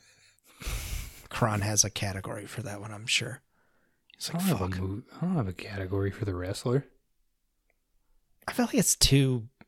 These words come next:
Speaker 1: like, too much drama, maybe.
Speaker 2: We could do The Wrestler and Black Swan.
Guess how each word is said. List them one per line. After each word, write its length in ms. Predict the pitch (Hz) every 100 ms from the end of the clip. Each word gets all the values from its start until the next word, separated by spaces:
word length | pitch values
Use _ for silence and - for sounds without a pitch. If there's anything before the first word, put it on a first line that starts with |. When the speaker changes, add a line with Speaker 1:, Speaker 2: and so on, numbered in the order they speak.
| _
Speaker 1:
like, 140 | - - _ _
too 140 | - 165
much 200 | 127 98
drama, 540 | - 107 120 147 95
maybe. 420 | 101 98 104 104 - _ _ _ _ _ _ _ _ - _ -
Speaker 2:
We 100 | 127
could 120 | 143
do 100 | 151
The 100 | 135
Wrestler 520 | 107 104 - 131 117
and 400 | - 113 113 120
Black 320 | 104 98 113
Swan. 500 | - 113 95 98 120